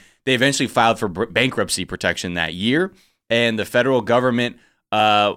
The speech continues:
also ruled that year that as many as, like, over three hundred thirty thousand former students could be entitled to have their debts canceled under the Borrower Defense to Repayment Program.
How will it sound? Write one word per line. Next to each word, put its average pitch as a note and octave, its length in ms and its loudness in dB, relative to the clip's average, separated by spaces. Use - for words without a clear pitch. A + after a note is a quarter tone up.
also C#3 400 2
ruled E3+ 340 4
that A#2+ 180 4
year G#2+ 180 0
that G2 180 2
as F#2+ 140 -4
many A#2 240 -2
as, G#2 240 -4
like, G2 320 -6
over G#2 240 -2
three C3 180 -2
hundred C3 360 0
thirty B2+ 240 0
thousand A#2+ 560 0
former B2 320 -2
students B2 420 -2
could A2+ 160 -4
be G#2+ 100 -4
entitled A2+ 380 -2
to G#2 60 -2
have G#2 160 0
their F#2 120 -2
debts G2+ 380 -2
canceled G2+ 640 -4
under A2 200 -4
the G2+ 120 0
Borrower A#2 680 4
Defense G#2+ 580 -4
to G2+ 100 -6
Repayment F#2+ 600 -4
Program. D#2+ 400 -6